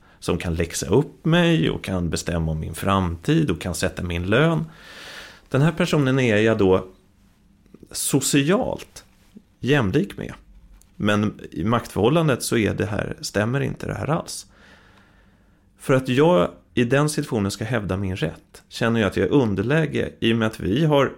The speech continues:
ätit lunch tillsammans trettio gånger och pratat om allt mellan himmel och jord.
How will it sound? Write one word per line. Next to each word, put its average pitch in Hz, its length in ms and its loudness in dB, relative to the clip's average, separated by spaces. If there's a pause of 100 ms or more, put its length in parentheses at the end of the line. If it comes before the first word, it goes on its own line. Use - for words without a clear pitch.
(120)
ätit 113 360 0
lunch 160 400 0
tillsammans 76 720 -4 (160)
trettio - 440 -2
gånger 110 540 0 (200)
och 113 140 -6
pratat 98 380 0
om 92 100 -2
allt 151 260 0
mellan 104 220 -2
himmel 98 300 -2
och 90 80 -2
jord. - 380 -4